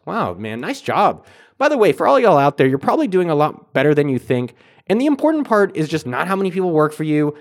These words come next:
It's like, hey, are you living the life you really want? It sounds like Rupi's doing awesome. And all these companies, whether you're AppSumo,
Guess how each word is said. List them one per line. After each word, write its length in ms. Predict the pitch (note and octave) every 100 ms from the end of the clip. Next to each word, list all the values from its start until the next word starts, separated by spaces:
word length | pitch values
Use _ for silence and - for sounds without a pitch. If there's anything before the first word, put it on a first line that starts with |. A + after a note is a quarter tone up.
| -
It's 140 | -
like, 100 | F#3
hey, 160 | G3 F#3+
are 80 | C#3+
you 200 | F#3 B3
living 240 | A#3 A3
the 100 | F3+
life 200 | E3 D#3+
you 60 | D3+
really 200 | D3+ C#3
want? 200 | C#3 A#2+
It 80 |
sounds 160 | - C#4
like 100 | C4
Rupi's 300 | E3 F3 D3+
doing 200 | C3+ A#2
awesome. 500 | A2 D3 - G#2 G#2 _ _ _
And 100 | D3
all 160 | C3+ A#3+
these 160 | D#4 B3+
companies, 360 | B3+ A#3+ B2+
whether 180 | C3+ D3+
you're 80 | A#2
AppSumo, 640 | A2+ - F#3+ F#3 F#3 F3+